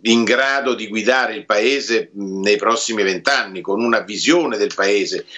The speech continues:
con quale economia intendiamo noi, eh, eh, governare l'Italia. Eh, lo dicevate voi, un'economia liberale,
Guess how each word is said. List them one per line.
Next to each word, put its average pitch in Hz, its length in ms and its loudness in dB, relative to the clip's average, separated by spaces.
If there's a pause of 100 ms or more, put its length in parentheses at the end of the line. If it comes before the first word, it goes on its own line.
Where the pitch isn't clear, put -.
(120)
con 104 240 2
quale 139 300 4
economia 123 520 0
intendiamo 110 760 0
noi, 110 580 0 (180)
eh, 98 180 -2 (840)
eh, 101 380 2
governare 110 480 0 (160)
l'Italia. 95 520 2 (140)
Eh, 98 140 2
lo 104 100 4
dicevate 101 380 2
voi, 135 260 0
un'economia 98 520 -2
liberale, 110 680 0